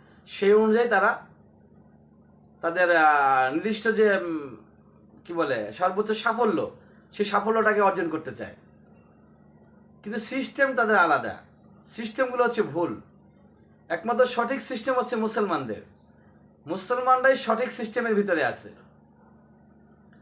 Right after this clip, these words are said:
নাম্বার ওয়ান, এক নাম্বার যে ছোট কাজগুলো, সেটা হচ্ছে মানুষকে ক্ষমা করে দাও,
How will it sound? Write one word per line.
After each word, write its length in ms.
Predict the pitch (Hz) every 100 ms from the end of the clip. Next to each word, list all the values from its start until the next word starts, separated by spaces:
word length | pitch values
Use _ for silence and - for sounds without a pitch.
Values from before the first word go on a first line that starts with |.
| - - - _ - - -
নাম্বার 340 | 185 233 247
ওয়ান, 160 | 196 170
এক 180 | 190 220
নাম্বার 240 | 226 196
যে 140 | 208
ছোট 200 | 214 226
কাজগুলো, 500 | 262 240 214 175 190
সেটা 260 | 190 202 240
হচ্ছে 200 | 240 262
মানুষকে 520 | 214 202 247 - 269
ক্ষমা 360 | 262 247 262 294
করে 220 | 240 202
দাও, 240 | 147 107